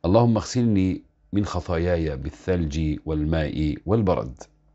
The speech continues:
اللهم اغفر لي ما قدمت وما أخرت وما أسررت وما به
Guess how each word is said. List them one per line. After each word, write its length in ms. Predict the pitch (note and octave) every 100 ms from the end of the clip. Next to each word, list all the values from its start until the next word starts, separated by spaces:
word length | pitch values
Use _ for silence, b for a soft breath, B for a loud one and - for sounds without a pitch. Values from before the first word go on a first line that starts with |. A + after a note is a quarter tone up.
| _ B B B B B -
اللهم 320 | A2 C#3+ C#3+
اغفر 220 | C#3 A2+
لي 200 | A#2 C#3
ما 100 | C3+
قدمت 720 | A#2+ G2+ D#2+ D2+ C2+ - - - _ _ _ _ -
وما 340 | F2+ A#2+ G#2+
أخرت 540 | - - D2 - - - _ _ b b b -
وما 400 | F2+ A2 G#2+ -
أسررت 640 | - G#2 G#2 D2+ - - _ _ _ _ _ F2
وما 300 | G2+ A2 F#2
به 300 | A2+ F#2+